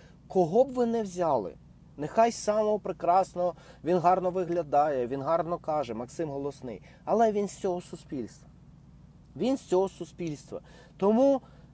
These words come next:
він вже заражений цією хворобою. Яка б він не був чесна людина,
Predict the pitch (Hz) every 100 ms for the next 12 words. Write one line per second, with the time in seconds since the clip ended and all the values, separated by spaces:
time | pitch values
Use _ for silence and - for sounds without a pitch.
0 | 113 135 254 190 147 196 233 190 165 165
1 | 190 196 196 180 - 151 165 - 190 190
2 | 180 113 90 65 - 127 139 226 226 220
3 | 220 214 202 202 214 196 - 208 - 190
4 | 190 180 196 156 110